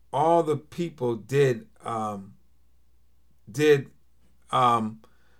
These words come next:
you know, use magic and they worship other gods and so on, right?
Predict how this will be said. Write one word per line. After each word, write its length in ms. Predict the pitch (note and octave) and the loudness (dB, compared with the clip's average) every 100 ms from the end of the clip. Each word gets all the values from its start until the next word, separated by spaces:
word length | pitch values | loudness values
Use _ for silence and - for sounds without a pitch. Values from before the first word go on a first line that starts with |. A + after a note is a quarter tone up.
| _ | _
you 80 | E3 | -4
know, 380 | D3+ C3 A#2+ - _ - | -2 0 -2 -6 _ -14
use 360 | B2 D3 D3 A2 | -6 -4 -2 -2
magic 680 | C3 D3 D3 C3 D3 C3+ | -2 -2 -2 -2 -2 -4
and 220 | A2+ G#2 G#2 | -8 -10 -10
they 100 | G#2+ | -8
worship 460 | A#2 C#3+ C#3+ C3+ | -2 -2 -2 -4
other 220 | C#3 C3+ | -2 -4
gods 320 | A#2+ B2+ B2 A2 | -2 -2 -4 -6
and 100 | A2 | -8
so 220 | C#3 B2+ | -4 -4
on, 220 | G2 E2+ - - _ | -6 -14 -20 -20 _
right? 340 | C3 A2+ C3 | -8 -4 -4